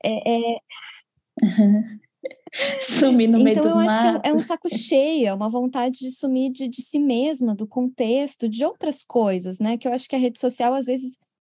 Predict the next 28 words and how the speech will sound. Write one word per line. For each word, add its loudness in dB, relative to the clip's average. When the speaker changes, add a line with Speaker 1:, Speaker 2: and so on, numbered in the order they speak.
Speaker 1:
deixa 4
isso -2
mais 0
exacerbado. -2
Então, -4
é -2
o -4
que -4
a -2
gente -10
tá -4
falando, 0
a -2
vontade -2
de -6
sumir 2
quando 0
a 2
gente 0
sai -2
da -2
rede 0
é -4
como -2
se -6
a -4
gente -2
deixasse -4